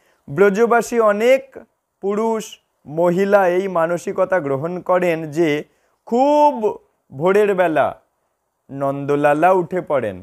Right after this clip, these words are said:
ব্রজবাসীরা কি চিন্তা করে শোনে, যে খুব ভোরবেলা নন্দলালা উঠে পড়ে, তাই তাকেই আমার সবার আগে দর্শন করা কর্তব্য। কেন? নন্দলালা জগতের চা-,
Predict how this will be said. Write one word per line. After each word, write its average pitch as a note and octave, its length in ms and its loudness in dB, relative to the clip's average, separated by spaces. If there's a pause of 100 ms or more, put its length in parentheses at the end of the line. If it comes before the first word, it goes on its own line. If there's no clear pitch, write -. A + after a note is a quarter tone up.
(260)
ব্রজবাসীরা D#3+ 600 -2
কি D3 160 -6
চিন্তা D3 320 -6
করে B2+ 200 -2
শোনে, G#2 300 -10 (640)
যে D3 120 -6
খুব G#3 360 2
ভোরবেলা A3+ 500 4 (120)
নন্দলালা G#3 760 0
উঠে G3+ 280 -2
পড়ে, A#2 280 -4 (1000)
তাই D#3 180 6 (140)
তাকেই A3+ 460 0 (480)
আমার F#3 380 0
সবার F3 460 2
আগে F3+ 180 0
দর্শন D3 440 -4
করা C#3 220 -6
কর্তব্য। G2 500 -14 (840)
কেন? C3+ 200 -8
নন্দলালা F3+ 720 0
জগতের F3 520 -4 (120)
চা-, D#3+ 320 -2